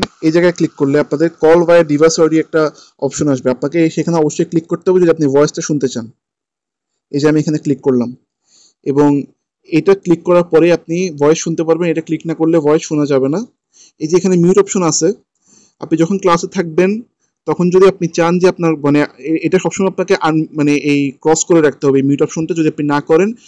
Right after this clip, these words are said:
আপনার যত sound আছে সব শোনা যাবে। আহ, তখন স্যারের class নিতে problem হবে। যখনই আপনি question করবেন তখন এটাকে unmute করে আপনি question করতে পারবেন। এবং এই video অপশনটা অফ থাকবে যদি আপনি আপনার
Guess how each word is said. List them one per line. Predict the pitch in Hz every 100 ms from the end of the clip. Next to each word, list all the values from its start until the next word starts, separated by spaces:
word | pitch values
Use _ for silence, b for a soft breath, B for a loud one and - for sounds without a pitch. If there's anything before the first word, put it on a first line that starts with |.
| b b
আপনার | 143 165 151
যত | 151
sound | 151 170 160 185
আছে | 185 190
সব | 190 170 196 _ _ _ _ -
শোনা | - 156 143
যাবে। | 131 113 - _ _ _ _ _ _ _ -
আহ, | 127 123 123 - _ _ _ _ _ 139
তখন | 165
স্যারের | 160 156 160
class | 160 147
নিতে | 156 170
problem | 160 143 156 165
হবে। | 156 202
যখনই | 165 147 190
আপনি | 202 190
question | - 165 - 202
করবেন | 214 214
তখন | 185 180
এটাকে | 170 180
unmute | 156 156 170 190
করে | 170
আপনি | -
question | 143 139 - 135
করতে | 131 131
পারবেন। | 123 117 113 - _ _ B B B
এবং | 143 151 156
এই | 151
video | 143 151 190
অপশনটা | 190 - 190 185 196 196 _ b -
অফ | 165 -
থাকবে | 190 165 165 220 - _ _ _ _ -
যদি | 151 160
আপনি | 156 160
আপনার | 156 156